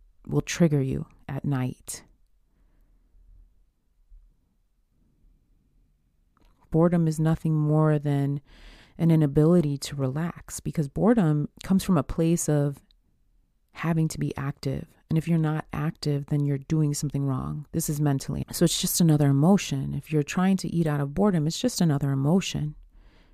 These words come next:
something you, you have to work through. You have to flow through. So your natural state is peace.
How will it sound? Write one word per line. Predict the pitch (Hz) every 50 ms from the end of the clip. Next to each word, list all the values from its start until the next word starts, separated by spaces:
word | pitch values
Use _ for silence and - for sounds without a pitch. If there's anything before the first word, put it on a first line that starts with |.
| - -
something | - - - 175 165 - 170
you, | 160 156 151 139 - - _ _ _ _ _ _ -
you | 160 160 175
have | 160 143 -
to | - 139
work | 143 156 160 156 -
through. | - 143 135 143 156 151 - _ _ - - _ - - - _ _ _ _ _ _ -
You | 156
have | 156 - -
to | 151
flow | - - - 156 151 151 147 147 151
through. | - - 147 143 151 165 165 - - - _ _ _ _ _ _ _ _ _ _ _ _ _ _ _ _ _ _ _ _ _ _ _ _ _ _ _ _ _ _ _ _ _ _ _ _ _ _ _ _ _ _ _ _ _ _ _
So | - - 185
your | 175
natural | 165 165 180 220 - 240 220
state | - - 190 175 170 - -
is | 160 - -
peace. | - - - - 160 143 139 151 - - - - -